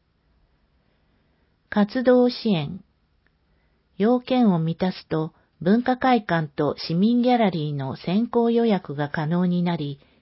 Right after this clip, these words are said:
活動費の一部補助を受けることができます。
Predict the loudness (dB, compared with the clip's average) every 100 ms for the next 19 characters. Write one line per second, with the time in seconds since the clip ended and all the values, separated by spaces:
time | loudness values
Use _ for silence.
0 | _ -2 -2 0 0 0 0 -4 -4 -6
1 | -8 -8 -6 -4 -2 0 0 0 -2 -6
2 | -2 0 0 -6 -6 -8 -10 -12 -12 -12